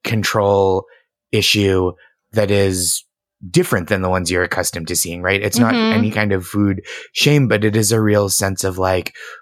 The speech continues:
Speaker 1: food as, uh, some kind of physical control or love or, you know,
Speaker 2: Hmm.
Speaker 1: there is something, there's the, the note behind the note in this
Speaker 2: Hmm.
Speaker 1: case. Um,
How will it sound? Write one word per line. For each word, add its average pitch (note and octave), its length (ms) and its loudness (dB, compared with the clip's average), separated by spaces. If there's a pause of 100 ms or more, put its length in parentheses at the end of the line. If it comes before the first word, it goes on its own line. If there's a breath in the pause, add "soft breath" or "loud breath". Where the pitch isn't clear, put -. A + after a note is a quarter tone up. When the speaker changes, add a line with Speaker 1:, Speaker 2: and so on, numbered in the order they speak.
(140)
Speaker 1:
food G#2+ 680 2
as, G2 600 0 (400 loud breath)
uh, G2+ 420 0 (200)
some A#2 300 0
kind A2+ 220 0
of A2+ 460 2 (360)
physical B2 420 0
control F#2+ 420 0
or G#2+ 440 2 (320)
love G2+ 680 0
or, G#2 400 2
you F3+ 180 4
know, G#2+ 180 2
Speaker 2:
Hmm. F#2+ 180 -10 (120)
Speaker 1:
there C3 140 4
is C#3 160 2
something, A2+ 500 0 (520 soft breath)
there's A2 320 0
the, A2 160 0 (220)
the G#2+ 180 2
note G#2+ 420 0
behind G#2+ 420 0
the G2 80 0
note F2 320 -2 (140)
in F#2+ 140 -6
this A3+ 160 2
Speaker 2:
Hmm. G#3+ 60 0 (100)
Speaker 1:
case. D#3+ 300 -6 (440 loud breath)
Um, F#2+ 420 -2